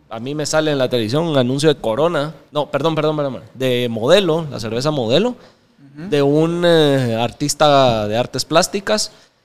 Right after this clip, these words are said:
Speaker 1: que creo que pinta carros customizados o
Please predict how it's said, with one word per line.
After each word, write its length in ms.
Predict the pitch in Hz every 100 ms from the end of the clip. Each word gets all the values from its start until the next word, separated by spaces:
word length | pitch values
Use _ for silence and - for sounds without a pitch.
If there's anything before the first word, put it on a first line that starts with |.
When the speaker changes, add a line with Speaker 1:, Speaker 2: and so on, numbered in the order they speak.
| _ _
Speaker 1:
que 340 | 139 135 127 113
creo 160 | 131 143
que 160 | 127
pinta 580 | 101 147 156 170 143 127
carros 320 | 139 143 156
customizados 1000 | - 135 131 113 - 139 160 160 131 117 117
o 320 | 110 107